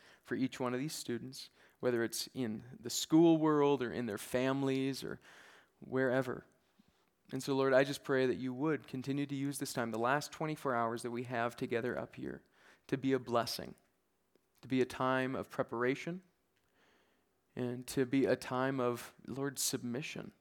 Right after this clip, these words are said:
to what it is that you have for us. So even again, if we're bringing in our own motives that are self-satisfying, self-glorifying, I just pray that you would help us to root those things out.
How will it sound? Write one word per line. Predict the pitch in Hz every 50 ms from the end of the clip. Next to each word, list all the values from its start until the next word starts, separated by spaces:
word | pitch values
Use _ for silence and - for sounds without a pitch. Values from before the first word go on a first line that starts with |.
| _ _ _ _ _ _ _ _ _ _ _ _ _ _ _
to | - 127
what | 123 123 131
it | 131 123
is | 92 - 127 127 117 123
that | - -
you | - 120 117 123 127 127
have | 123 120 123 113 117 117
for | - - 78 73 76 -
us. | - - - - - _ _ _ _ _ _ _ _
So | - - 120
even | 127 135 143 143
again, | 135 123 135 127 123 117
if | 110 - -
we're | 127 127 135
bringing | 131 147 147 151 151 147 143
in | 135 131 131
our | 123 120 - -
own | 127 131 131 139 139 139 139
motives | 131 127 123 127 123 123 117 - - - - - - - - - _ _
that | 123 120 -
are | 104 123 120 120
self-satisfying, | 123 - - - - 127 127 131 135 - - - - 135 127 127 127 131 - - 127 127 127 123 123 127
self-glorifying, | - - - 131 127 127 - - - - 127 123 123 127 131 131 127 - 117 113 117 123
I | - 120
just | 127 127 -
pray | - 135 123 123 123
that | 127 120
you | 123 123
would | 123 123
help | 117 127 127 127 - 131
us | 127 120 - - - - - - _
to | - 131 117
root | 123 123 135 127 -
those | 120 127 127 -
things | - 127 123 120
out. | 123 127 131 - -